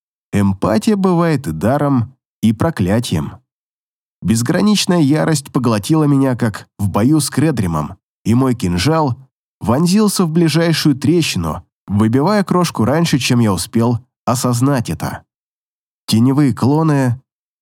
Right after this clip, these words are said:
зеркально повторили это движение, и их призрачные клинки застучали кастаньетами по сердцу портала.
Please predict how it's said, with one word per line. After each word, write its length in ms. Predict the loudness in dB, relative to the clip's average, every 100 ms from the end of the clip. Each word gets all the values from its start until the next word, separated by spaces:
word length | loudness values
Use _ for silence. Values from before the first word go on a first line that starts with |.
| -10
зеркально 580 | -2 -2 0 0 0 0
повторили 540 | -2 -2 0 2 2
это 140 | 0 0
движение, 720 | 0 2 0 0 -4 -10 -14 _ _ _ _ _
и 100 | 0 2
их 180 | 0 -2
призрачные 680 | 0 2 2 0 0 0 0
клинки 680 | 0 0 0 0 0 0 0 _ _ _ _ -2
застучали 720 | 0 0 0 0 0 0 2
кастаньетами 880 | 0 0 0 0 2 0 2 2
по 200 | 2 -2
сердцу 400 | -2 -2 -2 -2
портала. 720 | -2 -4 -2 -2 -2 -4 -8